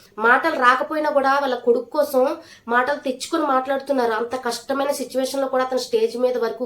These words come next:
వచ్చి తన గురించి మాట్లాడారు అనమాట. అలాగే వాళ్ళ ఫ్రెండ్ వచ్చారు,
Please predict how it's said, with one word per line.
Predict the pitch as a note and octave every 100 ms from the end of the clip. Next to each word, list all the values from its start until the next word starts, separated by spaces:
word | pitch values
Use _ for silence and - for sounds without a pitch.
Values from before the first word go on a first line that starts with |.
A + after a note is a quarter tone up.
| A3
వచ్చి | G#3+ - F4 F#4 - _ A3
తన | A3+
గురించి | A3+ B3+ B3+
మాట్లాడారు | A3 G#3+ A#3 A3+ G#3
అనమాట. | G3 F#3+ A3 D4+ - - -
అలాగే | B3 C4
వాళ్ళ | C4+ B3
ఫ్రెండ్ | A#3+ A3+ B3
వచ్చారు, | B3 B3 A3 F#4